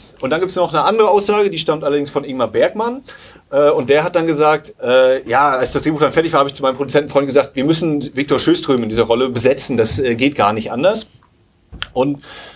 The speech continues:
nun war Viktor Sjöström schon ein etwas älterer Mann, äh, der jetzt nicht mehr unbedingt die Hauptrolle im nächsten Actionfilm übernehmen könnte. Deswegen musste der Produzentenfreund von Ingmar Bergmann ein bisschen,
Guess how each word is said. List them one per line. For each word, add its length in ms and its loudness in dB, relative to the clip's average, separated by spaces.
nun 80 0
war 140 2
Viktor 200 2
Sjöström 360 0
schon 140 -4
ein 100 -2
etwas 300 -4
älterer 400 2
Mann, 480 -2
äh, 320 4
der 100 2
jetzt 160 -2
nicht 160 -2
mehr 100 0
unbedingt 300 -4
die 80 -4
Hauptrolle 380 0
im 80 -4
nächsten 240 -8
Actionfilm 500 -4
übernehmen 380 0
könnte. 460 0
Deswegen 240 0
musste 380 2
der 100 2
Produzentenfreund 800 -2
von 160 -4
Ingmar 240 -4
Bergmann 360 2
ein 160 -4
bisschen, 560 -4